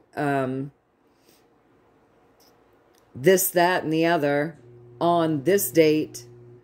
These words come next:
And they announce that to the whole world, and then the people that we're supposed to be surprising with our moves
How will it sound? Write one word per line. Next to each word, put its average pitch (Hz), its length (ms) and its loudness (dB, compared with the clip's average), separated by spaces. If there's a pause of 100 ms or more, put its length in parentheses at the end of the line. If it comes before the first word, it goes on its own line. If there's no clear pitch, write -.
(420)
And 175 160 -2
they 185 140 4
announce 190 400 0
that 180 240 -2
to 170 80 -6
the 160 120 -4
whole 165 200 0
world, 135 380 -2
and 135 120 -4
then 135 360 -4
the 127 100 -4
people 135 380 -6
that 117 180 -2
we're 113 320 0
supposed 123 480 -4
to 117 80 -10
be 117 220 0
surprising 123 760 -4
with 117 120 -4
our 113 160 -2
moves 131 680 -4